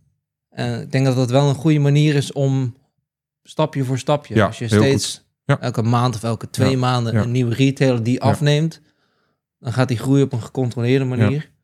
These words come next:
Speaker 2: Ja.
Speaker 1: En dan kun je dat hopelijk, wat we tot nu toe ook gedaan hebben, met eigen kapitaal, kun je dat een beetje bijhouden.
Speaker 2: Ja, ja, dat zou, dat is heel erg mooi.
Speaker 1: Ja.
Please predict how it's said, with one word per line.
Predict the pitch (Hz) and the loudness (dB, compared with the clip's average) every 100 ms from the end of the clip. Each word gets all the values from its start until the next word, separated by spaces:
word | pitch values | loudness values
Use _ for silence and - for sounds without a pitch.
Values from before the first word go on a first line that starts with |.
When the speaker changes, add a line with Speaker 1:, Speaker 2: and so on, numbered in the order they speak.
| _ | _
Speaker 2:
Ja. | - _ | -20 _
Speaker 1:
En | - | -4
dan | 117 | -2
kun | 113 | 2
je | 135 | 2
dat | 123 117 - _ _ _ _ _ _ | 2 0 -4 _ _ _ _ _ _
hopelijk, | - 127 165 131 120 - - _ | -2 2 4 4 0 -2 -20 _
wat | 131 110 | -10 -8
we | 120 | -6
tot | 110 120 | 0 0
nu | 120 | 2
toe | 127 | 4
ook | 131 131 | 2 2
gedaan | 113 | 0
hebben, | 104 101 | 0 -2
met | 110 | -4
eigen | 104 120 110 | 0 0 0
kapitaal, | - 117 - 131 113 | -2 -6 -4 -4 -4
kun | 107 117 | -4 -6
je | |
dat | 110 110 | -4 -4
een | 113 | 0
beetje | 117 110 | 0 2
bijhouden. | 120 120 123 95 104 | 2 4 2 -2 -2
Speaker 2:
Ja, | 117 110 - _ _ _ | 2 0 -2 _ _ _
ja, | 87 95 | -2 0
dat | 101 | 0
zou, | - 92 | 0 0
dat | 107 101 | 0 0
is | 95 | 0
heel | 92 92 | 0 0
erg | 85 | -2
mooi. | 87 82 90 | -6 -8 -4
Speaker 1:
Ja. | 143 | -4